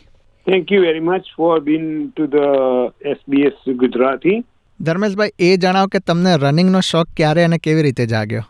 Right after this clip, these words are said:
Speaker 1: ટુ થાઉઝન્ડ ઇલેવન માં મને જાગ્યો. ટુ થાઉઝન્ડ ઇલેવન November, this is the part of the where we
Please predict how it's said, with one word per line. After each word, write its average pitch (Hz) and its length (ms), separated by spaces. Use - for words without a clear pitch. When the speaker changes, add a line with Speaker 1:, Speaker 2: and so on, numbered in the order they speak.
Speaker 1:
ટુ 214 140
થાઉઝન્ડ 214 360
ઇલેવન 170 400
માં 170 180
મને 156 160
જાગ્યો. 131 420
ટુ 220 100
થાઉઝન્ડ 185 540
ઇલેવન 196 560
November, 170 500
this 160 280
is 214 100
the 226 160
part 160 340
of 160 40
the 160 140
where 156 260
we 165 160